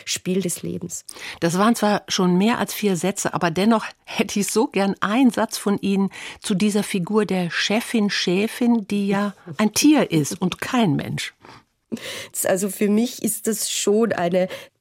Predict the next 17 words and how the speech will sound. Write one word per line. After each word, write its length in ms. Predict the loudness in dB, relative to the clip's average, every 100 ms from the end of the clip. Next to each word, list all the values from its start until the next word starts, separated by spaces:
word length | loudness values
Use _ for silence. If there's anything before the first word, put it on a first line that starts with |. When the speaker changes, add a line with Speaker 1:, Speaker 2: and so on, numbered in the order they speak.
| _
Speaker 1:
institutionsvertretende 2000 | 2 2 0 -4 -2 -2 -2 0 4 4 4 0 -4 -6 -6 -2 -2 -2 -2 -2 -4
Figur. 400 | -8 -12 -14 -20 -20 -20 _ _ _ _ _ -2
Speaker 2:
Heidi 320 | 0 2 2
Lexe 420 | 2 0 -2 -2
zu 380 | -2 -2 -2 -2 _
Der 360 | -20 0 0 2
erste 320 | -2 -2 -2
Schritt. 380 | -2 -4 -6 -14 -8
Pia 260 | -2 2 2
Lindenbaum 720 | 4 4 4 2 0 -2 -4 -4
aus 240 | -2 0
dem 160 | 0 0
Schwedischen 680 | 2 2 2 2 2 0 0
von 440 | -2 2 2 2 -4 -4
Jana 460 | 0 2 2 2
Hema-Klett, 800 | 0 0 2 2 2 0 -2 -2
Kinderbuch, 560 | -2 0 0 0 -4 -6